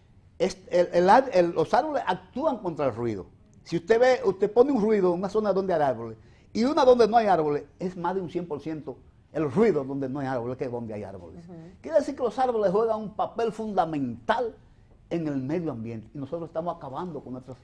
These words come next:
Speaker 1: contra nuestros árboles, tumbando, continuamente se denuncia de camiones y camiones, y para más, últimamente aquí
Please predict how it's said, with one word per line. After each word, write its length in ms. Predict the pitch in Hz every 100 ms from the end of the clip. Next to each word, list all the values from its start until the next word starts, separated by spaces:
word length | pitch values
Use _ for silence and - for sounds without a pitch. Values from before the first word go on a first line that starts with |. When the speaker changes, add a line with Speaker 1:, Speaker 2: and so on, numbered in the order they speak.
| _ - _ _ _ _ 151 170 160 -
Speaker 1:
contra 320 | 170 165 180
nuestros 340 | 180 170 175
árboles, 440 | 220 302 180 107 - - -
tumbando, 580 | - 220 170 202 277 220
continuamente 800 | - 196 180 - 269 254 226 226
se 120 | 190
denuncia 440 | 180 156 135 135 - _ _ _
de 180 | - 156
camiones 520 | - 160 160 196 233
y 40 | 208
camiones, 600 | 202 160 160 139 147 - _ _ - - - _ _ - _ -
y 240 | 214 202
para 420 | 202 - 190 170
más, 460 | 170 180 147 - - _ _ - - - _ _
últimamente 960 | 156 170 170 185 220 220 208 147 131 -
aquí 500 | 131 - 180 139